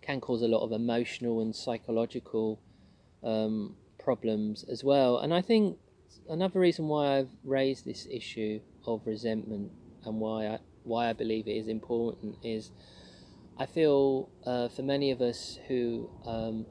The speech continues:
are in a kind of truth or conspiracy world, and even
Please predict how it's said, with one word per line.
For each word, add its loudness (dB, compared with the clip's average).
are 0
in 0
a -4
kind -4
of -4
truth -2
or -8
conspiracy -2
world, 2
and -4
even 0